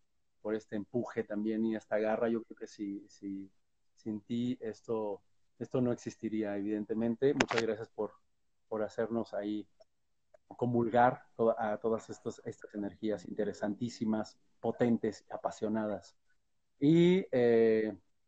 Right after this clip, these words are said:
ya en el asunto del taller, sí, muchas gracias, eh, por permitirme. Vamos a empezar un ciclo también, eh, un ciclo también de talleres, eh, online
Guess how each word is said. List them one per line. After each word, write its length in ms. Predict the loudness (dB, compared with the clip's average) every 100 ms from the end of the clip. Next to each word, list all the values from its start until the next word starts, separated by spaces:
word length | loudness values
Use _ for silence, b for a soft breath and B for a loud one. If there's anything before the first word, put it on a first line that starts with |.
| _ _ _ _ 0
ya 200 | 8 8
en 60 | 10
el 100 | 6
asunto 300 | 6 6 8
del 140 | 8
taller, 300 | 8 8 6
sí, 320 | 6 6 6 4
muchas 260 | 2 6
gracias, 380 | 6 6 4 -2 -2
eh, 140 | -2 -2
por 160 | -2 0
permitirme. 680 | 0 0 0 4 4 4 2
Vamos 260 | 0 2
a 40 | 2
empezar 480 | 2 2 6 4 4 _ _ _ 2
un 180 | 4 4
ciclo 720 | 2 2 8 10 10 8 2 -4
también, 600 | -2 4 4 6 4 2 _ _ _ _ -8
eh, 400 | -4 -2 -2 -2 -4 -10 _ _ _ _ _ _ -8
un 120 | -4
ciclo 260 | 0 2 4
también 300 | 4 4 4
de 80 | 2
talleres, 640 | 2 4 6 6 6 0
eh, 300 | -6 -4 -4 -2
online 580 | 0 6 6 6 4